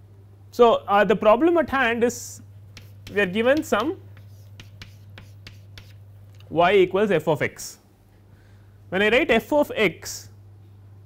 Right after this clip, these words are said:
it should be understood as a composition, because x itself is a function, remember, this is like f composition x of omega. So, y of omega is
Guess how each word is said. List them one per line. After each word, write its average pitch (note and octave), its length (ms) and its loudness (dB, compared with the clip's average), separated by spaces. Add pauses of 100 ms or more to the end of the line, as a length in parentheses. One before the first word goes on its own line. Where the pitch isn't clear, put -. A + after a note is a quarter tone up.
(160)
it G3+ 100 -12
should G3 160 -4
be A#3 100 2
understood G#3+ 400 0
as A3+ 280 0
a C4 80 2
composition, G3+ 600 -2 (400)
because F#3+ 200 -2
x F#3+ 160 -2
itself C4+ 320 0
is A#3 40 0
a G3+ 80 2
function, E3+ 380 -4
remember, A#2+ 400 -6
this G3+ 220 -6
is G#3 160 -6
like A3 160 -4
f G3 180 -8
composition F#3+ 500 -6
x - 340 -10 (580)
of D#3 100 -4
omega. A2 340 -4 (520)
So, E3+ 180 0
y D3+ 180 4
of G3+ 160 2
omega G3 360 0
is E4 360 2